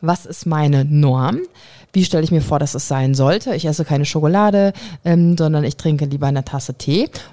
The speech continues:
Und die andere Seite, das ist so, ne, das eine, wie de-, definiere ich Norm für mich, was mache ich wirklich und dann, ähm, wie gehe ich damit um? Ist es wirklich falsch?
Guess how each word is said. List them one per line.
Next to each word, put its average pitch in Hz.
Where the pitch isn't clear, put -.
Und 185
die 170
andere 220
Seite, 202
das 196
ist 160
so, 170
ne, 160
das 240
eine, 185
wie 196
de-, -
definiere 165
ich -
Norm 147
für -
mich, 277
was -
mache 143
ich -
wirklich 240
und 180
dann, 185
ähm, 185
wie 196
gehe 180
ich -
damit 156
um? 220
Ist 143
es -
wirklich 131
falsch? -